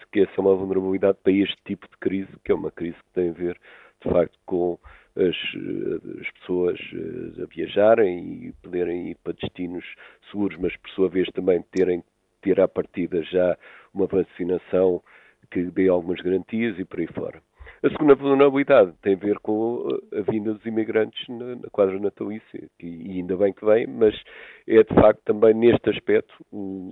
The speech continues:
um fator de risco adicional e, portanto, é de esperar que de facto o Natal, mesmo apesar de todas as, as, eh, toda a população vacinada e,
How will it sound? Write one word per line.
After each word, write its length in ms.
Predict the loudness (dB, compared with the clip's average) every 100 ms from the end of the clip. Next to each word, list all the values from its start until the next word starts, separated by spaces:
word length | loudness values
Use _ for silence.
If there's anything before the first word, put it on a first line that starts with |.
| -16
um 60 | -12 -2
fator 320 | 0 2 0
de 100 | -2
risco 260 | -4 -2
adicional 540 | -4 _ -4 2 2 0 -12 -20 -20 _ _ _ -8
e, 120 | -8
portanto, 1040 | -6 6 6 6 -8 -4 -2 -2 -4 -4
é 140 | 4 4
de 60 | 4
esperar 400 | 2 6 6 4
que 140 | -6
de 120 | -20 -2
facto 340 | 0 0 -4
o 60 | -4
Natal, 560 | -4 -2 0 0 -2 -12 _ _ -20
mesmo 720 | -16 -12 2 4 4 0 -2
apesar 460 | -2 _ 2 4 4
de 160 | 0 -10 -6
todas 340 | -6 -4 -8 -8
as, 220 | -10 -10 -12 -18
as, 1040 | -18 -18 -18 -20 -18 -20 -20 _ -20 -18 -14
eh, 340 | -12 -10 -12 -14 -20 _
toda 220 | 2 4
a 40 | 4
população 380 | -2 -8 -6 -8
vacinada 720 | -10 -6 2 4 4 0 -10 -16 -20 -20 _
e, 340 | -12 -12 -14